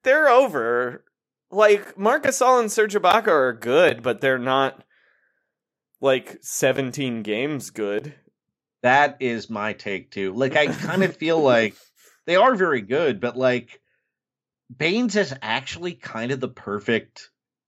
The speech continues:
Speaker 2: if, if you're, if you're making, like, a small commitment,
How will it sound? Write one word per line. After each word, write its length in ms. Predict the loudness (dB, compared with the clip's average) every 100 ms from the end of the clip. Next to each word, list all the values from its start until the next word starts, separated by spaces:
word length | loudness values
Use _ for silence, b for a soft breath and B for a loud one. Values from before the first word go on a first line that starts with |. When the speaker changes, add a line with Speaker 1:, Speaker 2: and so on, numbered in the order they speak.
| _ _ _ _ _
Speaker 2:
if, 200 | -4 -2
if 120 | -2 0
you're, 340 | -2 -2 -6 -10
if 140 | -2
you're 100 | 0
making, 320 | 0 -2 -2
like, 160 | 0 0
a 80 | -4
small 500 | -6 -2 2 2 0
commitment, 640 | -4 -6 -4 -4 -6